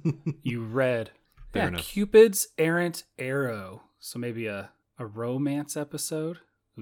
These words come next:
Speaker 2: Ooh.
Speaker 1: Or about an archer who's got wings and flies around.
Speaker 2: Or maybe it's a crossover and Cupid from the
Speaker 1: <laughs>
Speaker 2: Flash universe is gonna show up. And she's gonna wreak all sorts of havoc.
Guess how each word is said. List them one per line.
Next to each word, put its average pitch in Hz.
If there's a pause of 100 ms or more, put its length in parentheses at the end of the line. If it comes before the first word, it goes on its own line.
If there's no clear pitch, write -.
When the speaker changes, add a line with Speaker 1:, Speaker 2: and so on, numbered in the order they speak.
(180)
Speaker 2:
Ooh. 117
Speaker 1:
Or 107 (100)
about 92 (300)
an 95
archer - (240)
who's 92
got 90
wings 87
and 82
flies -
around. 82 (220)
Speaker 2:
Or 156
maybe 151
it's 147
a -
crossover 117 (220)
and 117
Cupid 143
from 131
the 110
Speaker 1:
<laughs> 156
Speaker 2:
Flash 135
universe 110
is 110
gonna 107
show 107
up. 101 (180)
And -
she's 131
gonna 123
wreak 117
all 120
sorts 117
of 95
havoc. 113